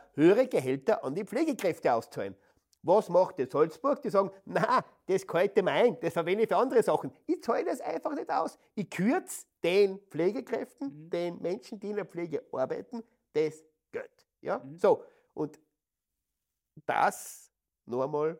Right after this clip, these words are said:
Speaker 1: wo wir angeblich einen Pflegemangel haben, wo in Sonntagsreden genau die gleichen Politikerinnen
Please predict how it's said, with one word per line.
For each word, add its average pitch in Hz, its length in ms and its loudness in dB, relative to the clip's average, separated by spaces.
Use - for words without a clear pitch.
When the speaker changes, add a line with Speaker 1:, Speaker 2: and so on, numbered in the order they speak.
Speaker 1:
wo 123 100 -8
wir 123 120 -10
angeblich 104 440 -12
einen 85 100 -20
Pflegemangel 143 580 -6
haben, 113 240 -12
wo 180 100 0
in 240 100 2
Sonntagsreden 196 840 -2
genau 147 260 -2
die 208 100 -10
gleichen 147 360 -8
Politikerinnen 147 880 -10